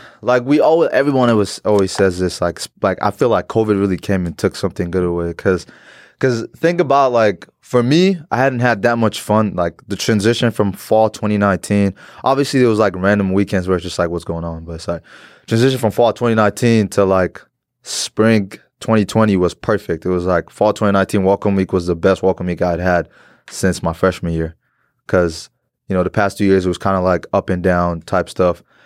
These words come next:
And, like, fall twenty nineteen, everything was just perfect. Like, I got to go out almost every time, uh, throughout the weekend. It was just a great vibe. But, like, I feel like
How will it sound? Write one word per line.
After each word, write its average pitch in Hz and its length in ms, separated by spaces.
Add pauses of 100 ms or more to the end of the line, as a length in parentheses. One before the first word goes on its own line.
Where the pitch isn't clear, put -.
(220)
And, 101 80
like, 95 100
fall 117 160
twenty 113 200
nineteen, 107 300
everything 104 180
was 101 80
just 98 160
perfect. 104 420
Like, 92 100
I 92 100
got 90 340
to 95 100
go 95 300
out 95 260 (320)
almost 95 300
every 90 180
time, 92 680
uh, 87 220
throughout 95 300
the - 80
weekend. 95 340
It 87 40
was 87 160
just 92 200
a 90 80
great 92 240
vibe. 95 400 (520)
But, 101 120
like, 104 160
I 101 80
feel 120 240
like 107 280